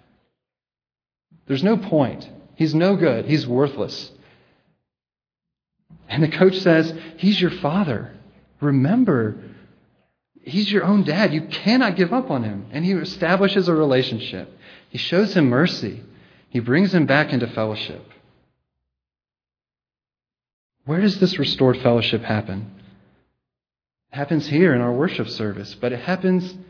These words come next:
everywhere, everywhere we are, in our homes.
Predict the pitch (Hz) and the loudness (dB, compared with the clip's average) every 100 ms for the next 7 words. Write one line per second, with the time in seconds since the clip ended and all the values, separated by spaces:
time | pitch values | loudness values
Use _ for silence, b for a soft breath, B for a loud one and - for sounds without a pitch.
0 | B B B 202 226 180 117 104 101 117 | B B B -2 2 0 0 -4 -6 -2
1 | 190 208 202 190 185 175 147 139 120 131 | -2 -2 0 0 2 2 2 0 0 0
2 | 139 - 147 135 104 - - | 0 -2 -2 -2 -6 -10 -18